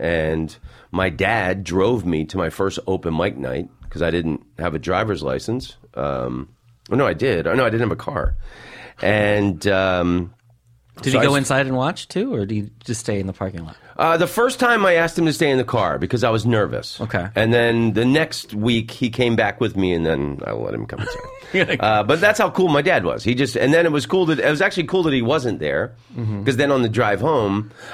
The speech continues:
Speaker 1: I got to tell him all about it and tell him, like, you know,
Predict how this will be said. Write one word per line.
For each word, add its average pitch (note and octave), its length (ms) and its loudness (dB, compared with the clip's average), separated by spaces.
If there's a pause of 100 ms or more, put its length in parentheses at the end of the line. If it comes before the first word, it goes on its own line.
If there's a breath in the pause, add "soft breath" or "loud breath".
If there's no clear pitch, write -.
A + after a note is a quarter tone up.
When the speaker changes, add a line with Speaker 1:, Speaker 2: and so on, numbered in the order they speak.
Speaker 1:
I G#2+ 120 0
got A2+ 160 -4
to G#2+ 80 -4
tell A#2 240 0
him G#2+ 120 2
all G#2 160 0
about F2+ 380 -2
it D2 140 -4
and E2+ 120 -4
tell G#2 200 0
him, F#2+ 120 2
like, E2+ 220 -2
you F2+ 80 2
know, D2+ 300 0